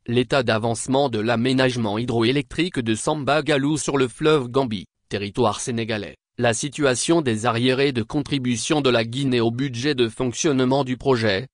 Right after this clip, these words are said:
et enfin le projet d'interconnexion de l'Insan dans la préfecture de Kindia. Au sortir de l'audience, le haut commissaire de l'Omb a déclaré, « Donner de l'énergie, c'est bien,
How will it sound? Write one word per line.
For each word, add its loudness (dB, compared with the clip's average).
et 4
enfin 2
le 0
projet 0
d'interconnexion -2
de -2
l'Insan -2
dans 4
la 4
préfecture -2
de 0
Kindia. -2
Au 4
sortir -2
de 4
l'audience, 0
le 2
haut 6
commissaire 0
de -2
l'Omb 0
a 2
déclaré, « -2
Donner 2
de 0
l'énergie, 0
c'est -2
bien, -2